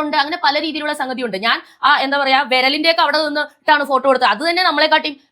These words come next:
മേളിലാണ്. നിങ്ങൾ അവിടെ പോയിട്ടുണ്ടെങ്കിൽ അറിയാം, നിങ്ങളുടെ വാഹനങ്ങൾ, സ്വകാര്യ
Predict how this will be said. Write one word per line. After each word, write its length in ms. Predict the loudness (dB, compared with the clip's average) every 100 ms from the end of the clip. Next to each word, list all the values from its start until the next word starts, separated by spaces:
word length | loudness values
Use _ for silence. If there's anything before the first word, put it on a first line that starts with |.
| -4
മേളിലാണ്. 480 | -2 0 -2 -6 -8 -4
നിങ്ങൾ 120 | 0
അവിടെ 120 | 2 2
പോയിട്ടുണ്ടെങ്കിൽ 460 | 0 0 -2 0 2
അറിയാം, 180 | 2 0 -4 -10
നിങ്ങളുടെ 240 | -2 2 4
വാഹനങ്ങൾ, 340 | 4 2 -4 -4 -2
സ്വകാര്യ 280 | 0 0